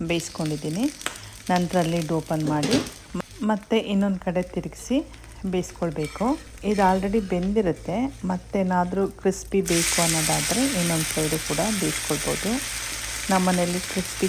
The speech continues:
ಕೇಳ್ತಾರೆ, ಹಾಗಾಗಿ ನಾನು ಎರಡು ಸೈಡು ಕೂಡ ನಾನು ಬೇಯಿಸ್ಕೊಂಡಿದ್ದೀನಿ. ನೋಡಿ ಎಷ್ಟು ಚೆನ್ನಾಗಿ ಬಂದಿದೆ ಅಂತ ಈ ಸೌತೆಕಾಯಿ ದೋಸೆ. ಇವೆ ಎಷ್ಟು ಚೆನ್ನಾಗಿದೆಯೋ ನೋಡೋಕ್ಕೆ, ತಿನ್ನೋಕ್ಕೂ ಕೂಡ ಅಷ್ಟೇ ಚೆನ್ನಾಗಿತ್ತು.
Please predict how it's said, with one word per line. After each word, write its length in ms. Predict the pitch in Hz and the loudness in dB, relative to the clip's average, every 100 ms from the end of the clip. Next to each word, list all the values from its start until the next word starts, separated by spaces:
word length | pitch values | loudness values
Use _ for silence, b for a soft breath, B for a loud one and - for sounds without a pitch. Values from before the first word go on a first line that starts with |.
| - | 2
ಕೇಳ್ತಾರೆ, 420 | 170 151 160 160 180 | 0 2 0 0 2
ಹಾಗಾಗಿ 400 | 160 156 156 180 175 | 2 0 0 0 0
ನಾನು 220 | 156 170 214 170 | 0 0 0 0
ಎರಡು 180 | 160 - - | -2 -4 -4
ಸೈಡು 220 | 156 156 - | -2 -2 -4
ಕೂಡ 120 | 156 185 202 | -2 -2 -2
ನಾನು 180 | 165 165 156 | -2 -2 -2
ಬೇಯಿಸ್ಕೊಂಡಿದ್ದೀನಿ. 760 | 151 - - 151 151 151 170 247 - - 190 | -2 -4 -6 -4 -2 -4 -4 -6 -8 -2 2
ನೋಡಿ 200 | 180 180 170 | 2 2 -4
ಎಷ್ಟು 240 | 160 - 196 | -4 -4 -4
ಚೆನ್ನಾಗಿ 480 | - 190 170 180 175 | -4 -4 -2 -2 -2
ಬಂದಿದೆ 340 | 165 165 156 151 151 | -2 -2 -4 -4 -6
ಅಂತ 200 | 151 160 175 208 - 175 | -8 -6 -6 -6 -8 -8
ಈ 120 | 170 - | -8 -4
ಸೌತೆಕಾಯಿ 480 | 156 - 165 160 156 | -6 -6 -8 -8 -8
ದೋಸೆ. 320 | 156 170 175 214 262 B B B B B - | -8 -8 -6 -6 -8 B B B B B -2
ಇವೆ 140 | 190 190 - | 2 2 0
ಎಷ್ಟು 280 | 165 - 240 226 | -4 0 -2 0
ಚೆನ್ನಾಗಿದೆಯೋ 460 | 208 185 175 165 165 160 | 0 0 0 0 0 0
ನೋಡೋಕ್ಕೆ, 420 | 156 156 - 180 196 - - | -2 -4 -4 -6 -6 -10 -6
ತಿನ್ನೋಕ್ಕೂ 420 | 175 180 180 180 - | -4 -4 -4 -8 -6
ಕೂಡ 120 | 170 180 170 | -6 -4 -6
ಅಷ್ಟೇ 400 | 156 - - 170 175 190 | -10 -10 -4 -4 -4 -6
ಚೆನ್ನಾಗಿತ್ತು. 580 | 160 156 151 156 196 | -4 -4 -6 -8 -6